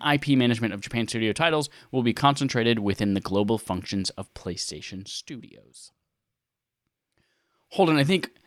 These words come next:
Japan Studio's most famous game, The Last Guy, which launched on P S three and was basically you're playing as a little blip on Google Maps <laughs> collecting, uh, survivors of a zombie apocalypse.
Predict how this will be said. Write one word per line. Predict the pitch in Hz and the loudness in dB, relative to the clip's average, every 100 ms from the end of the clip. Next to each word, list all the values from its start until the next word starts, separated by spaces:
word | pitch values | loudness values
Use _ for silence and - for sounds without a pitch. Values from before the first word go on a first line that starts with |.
| _ _ _ _ | _ _ _ _
Japan | 131 135 165 | -6 2 2
Studio's | 143 147 135 127 | 4 6 6 6
most | 117 113 - | 4 2 2
famous | - 135 127 110 | 2 4 4 2
game, | - 98 92 90 101 - _ _ _ | 0 -2 -2 -6 -8 -12 _ _ _
The | 113 110 | 0 0
Last | 98 117 110 - - | 2 0 0 -4 -2
Guy, | 85 80 101 - _ | -2 -2 -6 -10 _
which | - 98 - | -8 -4 -2
launched | 95 98 - | 0 -2 -2
on | 101 | -4
P | 95 - | -4 -2
S | 95 - | -2 -2
three | - - 107 92 98 - _ _ | -2 2 2 2 -4 -10 _ _
and | - 107 | -4 -2
was | 98 | 2
basically | 107 110 - 104 95 95 - - _ _ - | 4 4 2 0 0 -2 -12 -20 _ _ 0
you're | 113 110 | 2 2
playing | - 117 107 | 4 6 6
as | 101 | 4
a | |
little | 104 101 | 4 2
blip | 98 110 104 - | 4 4 4 2
on | 107 95 | -4 -4
Google | 98 107 98 | -2 -2 -2
Maps | 95 95 107 - - - 220 | -4 -6 -2 0 0 2 2
<laughs> | |
collecting, | - - 214 151 - 127 123 - - - - - | 2 2 4 2 0 -6 -8 -10 -20 -16 -8 0
uh, | 104 98 98 | 4 4 6
survivors | 131 117 113 101 101 | 4 6 4 4 0
of | 101 | 2
a | |
zombie | 101 98 92 | 2 4 4
apocalypse. | 247 110 - 87 165 - | 4 6 4 0 -2 -2